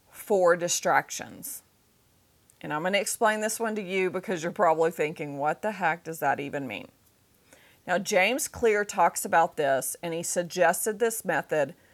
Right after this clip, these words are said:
of introducing friction for bad habits in his book, Atomic Habits. Now, our minds love distractions. We like to turn on the T V. We like to check the refrigerator a hundred times a day.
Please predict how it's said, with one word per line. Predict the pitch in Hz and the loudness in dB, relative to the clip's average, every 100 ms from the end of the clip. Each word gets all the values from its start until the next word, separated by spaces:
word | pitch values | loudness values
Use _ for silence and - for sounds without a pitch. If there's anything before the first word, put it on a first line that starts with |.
| _ - | _ -8
of | 170 | -6
introducing | - 202 196 196 185 - 190 208 | -4 0 0 0 -4 -4 -6 -6
friction | - 160 - 170 143 143 170 - | -2 -2 0 -4 -4 -6 -12 -6
for | 175 | -4
bad | 170 170 165 | 4 6 6
habits | 180 147 120 120 - | 4 0 0 -2 -6
in | - 160 | -8 -8
his | 175 165 151 | -4 -4 -4
book, | 156 135 131 - | -2 -2 -4 -12
Atomic | - 185 151 151 - | -14 -8 -6 -6 -10
Habits. | - 87 - - _ _ - - _ _ _ _ _ _ _ _ _ | -6 -6 -6 -12 _ _ -20 -20 _ _ _ _ _ _ _ _ _
Now, | 202 208 202 | 4 8 10
our | 190 185 | 8 6
minds | 180 196 233 269 269 185 | 4 6 6 4 0 -2
love | 180 180 185 190 196 185 - | -4 4 8 8 8 4 -4
distractions. | 180 175 - 151 139 151 - 151 - - - _ | -4 -4 0 0 0 -4 -6 -8 -8 -14 -16 _
We | 165 196 220 | -10 -6 -4
like | 202 165 160 185 226 - | -4 2 6 6 4 -4
to | 262 | -8
turn | - 226 220 | -4 -2 -2
on | 208 | -4
the | 190 | -4
T | - 233 240 | -6 -6 -6
V. | 359 339 311 _ _ _ _ _ _ - | -6 -6 -8 _ _ _ _ _ _ -6
We | 208 | -4
like | 180 170 175 220 226 | -2 4 6 6 2
to | 254 | -8
check | 208 - 220 - | -4 2 2 2
the | 190 | -4
refrigerator | 185 - 262 269 262 262 240 | -4 -2 -2 2 4 4 2
a | 233 | 0
hundred | 247 233 226 | -2 -2 -2
times | 262 208 214 | -2 -4 -4
a | 202 | -6
day. | 196 196 196 190 | 0 2 2 -2